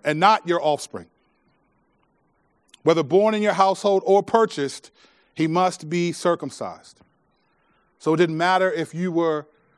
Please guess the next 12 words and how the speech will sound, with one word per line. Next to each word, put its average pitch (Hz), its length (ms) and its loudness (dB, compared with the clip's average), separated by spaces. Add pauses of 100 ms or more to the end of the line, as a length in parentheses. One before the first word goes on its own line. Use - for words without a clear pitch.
(120)
of 147 180 -2 (100)
ethnic 214 600 0 (800)
Jew, 233 120 2
if 220 100 4
you 190 120 4
were 151 100 6
born 208 640 2 (640)
or 175 100 -2
if - 80 -6
you 190 100 0
were 165 80 4
purchased, 156 680 -2